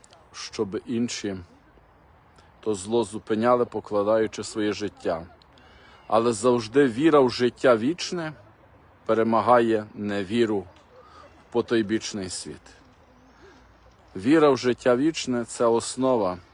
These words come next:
нашої віри. Бо хто не вірить у життя вічне, той не вірить у Бога.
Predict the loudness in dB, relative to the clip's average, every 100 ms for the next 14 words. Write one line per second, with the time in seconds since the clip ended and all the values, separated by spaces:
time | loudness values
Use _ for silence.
0 | _ _ -8 -8 -6 -8 -6 -6 -8 -10
1 | -16 _ _ _ _ -20 -20 -20 _ _
2 | -4 -2 -2 -8 2 4 6 4 -2 -8
3 | -6 -4 0 0 0 -4 -8 -8 -8 -4
4 | 0 0 0 -6 -10 -10 -8 -4 -4 -4
5 | -4 -4 -6 -10 -14 -14 -8 -8 -8